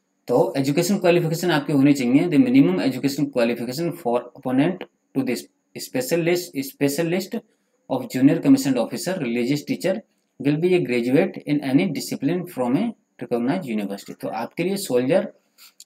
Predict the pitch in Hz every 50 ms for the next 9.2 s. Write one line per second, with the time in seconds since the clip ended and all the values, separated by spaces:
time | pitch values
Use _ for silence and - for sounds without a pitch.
0 | - - - 135 135 139 185 233 226 - _ _ _ _ _ - 131 123 135 139
1 | 156 180 180 156 151 147 139 - 151 143 123 117 120 - 113 - - 170 - -
2 | - _ _ - 113 113 113 - - - 214 233 220 _ _ _ _ _ _ _
3 | _ _ _ - 120 120 135 135 143 170 165 170 - 147 135 151 160 147 147 147
4 | 139 143 135 127 127 123 123 - 143 - - 117 143 143 - - 151 - 160 151
5 | _ - 143 139 160 160 156 160 156 151 139 156 165 165 185 208 208 - - _
6 | _ _ _ _ _ _ - 147 143 139 139 139 139 - _ _ - - 143 131
7 | 127 139 175 175 143 127 127 120 123 127 123 120 - - - - 170 160 - 117
8 | 117 117 - - 120 107 113 135 175 185 135 113 107 101 101 98 101 110 110 -
9 | - 82 - -